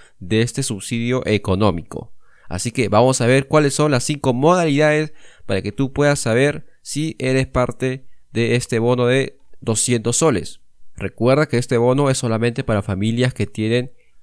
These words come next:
niños de dos años y que han sido afectados por el covid. La primera modalidad es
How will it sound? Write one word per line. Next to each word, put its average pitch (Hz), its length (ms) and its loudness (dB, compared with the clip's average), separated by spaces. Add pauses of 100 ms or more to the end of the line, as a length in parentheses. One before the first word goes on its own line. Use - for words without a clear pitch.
(160)
niños 110 400 -2
de 107 80 0
dos 110 260 0
años 135 500 2 (220)
y 127 120 -6
que 147 340 -2
han 104 100 -4
sido 117 200 0
afectados 123 400 -2
por 127 120 0
el 113 80 -2
covid. 117 300 0 (840)
La 117 140 0
primera 131 360 2
modalidad 120 640 2
es 120 460 0